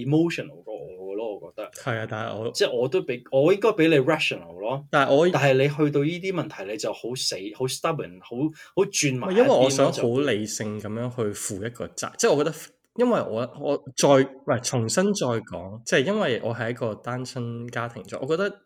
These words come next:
Speaker 2: 我唔想離婚咯，我已經同你講過，所以我就覺得所有一-，所以你就，你就會，就會更加會諗好多嘢去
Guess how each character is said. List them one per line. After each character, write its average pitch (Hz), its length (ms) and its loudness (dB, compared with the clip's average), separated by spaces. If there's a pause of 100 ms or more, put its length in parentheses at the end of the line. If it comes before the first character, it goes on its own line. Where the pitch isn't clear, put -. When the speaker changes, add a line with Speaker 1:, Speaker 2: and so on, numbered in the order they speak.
Speaker 2:
我 117 100 -2
唔 98 240 -6
想 85 380 -8
離 98 220 -6
婚 101 180 -10
咯， 90 180 -14
我 101 120 -6
已 113 40 -6
經 127 180 -4
同 95 180 -12
你 87 60 -16
講 85 200 -14
過， 92 80 -12
所 196 160 -4
以 - 40 -6
我 110 80 -4
就 98 220 -8
覺 - 220 -10
得 170 160 -6
所 139 200 -4
有 135 80 0
一-， 131 40 -8 (1040)
所 269 220 4
以 247 40 8 (260)
你 156 120 8
就， 156 280 2
你 151 80 4
就 151 180 2
會， 143 160 6 (320)
就 143 220 0
會 143 100 6
更 147 240 0
加 196 160 4
會 147 140 2
諗 104 300 -6
好 101 240 -6
多 120 200 -2
嘢 92 280 -6
去 98 360 -8